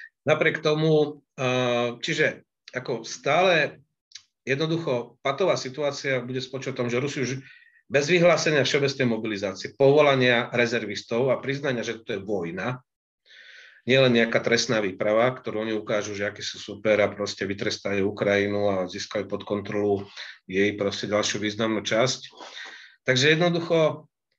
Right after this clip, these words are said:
keď toto neurobia, Rusia, zdá sa, že by to bol problém aj vnútroruský. To znamená, že,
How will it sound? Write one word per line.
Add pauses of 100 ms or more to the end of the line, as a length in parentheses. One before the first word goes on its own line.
(960)
keď
toto
neurobia,
Rusia,
zdá
sa,
že
by
to
bol
problém
aj
vnútroruský.
To
znamená,
že,